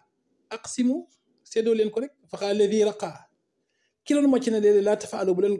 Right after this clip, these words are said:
bu leen, bu leen def loolu de. Ata natiya an nabi sallallahu alayhi wa sallam, loolu dañu ñëw ci yonent bi, laaj ko ba xam. Ñëw ci yonent bi ne ko, ah, ñun de fa nadkura lahu alladi kaan, ñu daal di koy tuddal li nga xëy moo xew.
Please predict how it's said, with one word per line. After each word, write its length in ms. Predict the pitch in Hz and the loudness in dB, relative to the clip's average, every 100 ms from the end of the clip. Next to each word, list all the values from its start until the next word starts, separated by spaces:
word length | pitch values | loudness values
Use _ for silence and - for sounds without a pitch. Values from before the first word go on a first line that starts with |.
| - | -4
bu 60 | 180 | -6
leen, 100 | 180 | -4
bu 60 | 180 | -2
leen 80 | 208 | 0
def 80 | 202 | 0
loolu 200 | 247 247 | -2 -2
de. 100 | 147 _ _ _ - | -8 _ _ _ -12
Ata 300 | 175 190 180 | -8 -4 -2
natiya 480 | 175 208 - 214 185 170 | -2 -2 -2 -2 -2 0
an 80 | 156 | 0
nabi 260 | 185 202 | 0 -2
sallallahu 60 | 170 | -4
alayhi 160 | 139 | -6
wa 40 | 131 | -6
sallam, 100 | 127 | -4
loolu 120 | 165 180 | -2 -2
dañu 140 | 190 | 0
ñëw 140 | 170 156 | 0 -2
ci 80 | 165 | -2
yonent 160 | 139 - | -4 -6
bi, 80 | - - _ 143 | -20 -20 _ -8
laaj 160 | 147 - | -8 -8
ko 60 | |
ba 80 | 117 | -16
xam. 120 | 117 _ _ _ _ _ _ _ _ _ _ _ _ _ _ _ _ _ _ 170 | -18 _ _ _ _ _ _ _ _ _ _ _ _ _ _ _ _ _ _ 0
Ñëw 200 | 220 262 | 2 4
ci 80 | 262 | 2
yonent 160 | 240 | 2
bi 60 | 240 | 2
ne 60 | 233 | 2
ko, 80 | 214 | 0
ah, 260 | 226 226 - | -2 -4 -4
ñun 180 | 208 208 | -2 0
de 100 | 220 233 | 0 0
fa 120 | 226 | 2
nadkura 340 | 233 220 226 208 | 2 2 2 2
lahu 160 | 208 | 2
alladi 320 | 208 190 202 - | 2 0 -2 -2
kaan, 280 | 202 170 - - _ | -2 -2 -4 -16 _
ñu 80 | 143 | -8
daal 120 | 160 | -4
di 60 | 170 | -2
koy 180 | 175 175 | 0 -2
tuddal 240 | 180 180 | -2 -2
li 100 | 170 | -2
nga 80 | 175 | -6
xëy 220 | - 165 | -6 -6
moo 160 | 151 147 | -4 -6
xew. 260 | - 156 | -8 -14